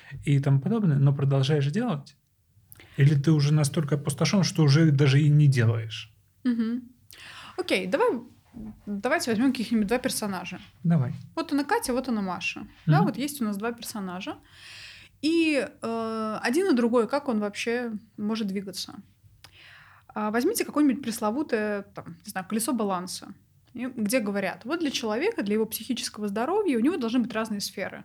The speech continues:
Speaker 2: Где-то сфера общения, где-то сфера реализации, где-то сфера, а, какого-то хобби, наполнения, да, и где-то сфера,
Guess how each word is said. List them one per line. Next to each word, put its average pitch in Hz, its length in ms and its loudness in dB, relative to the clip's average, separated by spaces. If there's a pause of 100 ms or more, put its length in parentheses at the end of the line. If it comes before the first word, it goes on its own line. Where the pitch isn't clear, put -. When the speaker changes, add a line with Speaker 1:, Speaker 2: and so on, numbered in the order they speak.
(120)
Speaker 2:
Где-то 226 280 -4
сфера 190 320 -2
общения, 220 640 -4 (520)
где-то 240 280 0
сфера 190 560 -4
реализации, 226 960 -2
где-то 202 340 -2
сфера, 190 640 -2 (440)
а, 190 200 -4
какого-то 185 800 -6
хобби, 262 340 0
наполнения, 208 760 2
да, 233 220 -4
и 262 140 -4
где-то 214 360 -4
сфера, 202 640 -2